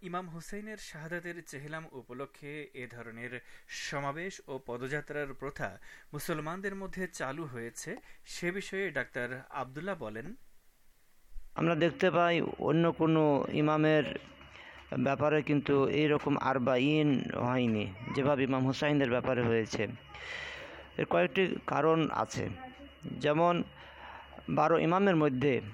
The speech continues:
Speaker 2: একমাত্র ইমাম হুসাইন আলাইহিস সালাম কারবালার ময়দানে, যুদ্ধের ময়দানে তিনি শাহাদাত বরণ করেছিলেন। আরবাইন উপলক্ষে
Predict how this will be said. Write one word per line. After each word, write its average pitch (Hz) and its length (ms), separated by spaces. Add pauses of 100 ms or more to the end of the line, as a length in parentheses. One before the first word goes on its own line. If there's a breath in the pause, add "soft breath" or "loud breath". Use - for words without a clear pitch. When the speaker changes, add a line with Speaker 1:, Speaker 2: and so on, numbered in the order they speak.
(140)
Speaker 2:
একমাত্র 165 600
ইমাম 147 360
হুসাইন 165 460
আলাইহিস 143 460
সালাম 131 500 (240)
কারবালার 131 480
ময়দানে, 127 580 (500 loud breath)
যুদ্ধের 143 400
ময়দানে 147 540 (320)
তিনি 127 220
শাহাদাত 127 380
বরণ 127 300
করেছিলেন। 113 600 (600)
আরবাইন 151 440
উপলক্ষে 160 600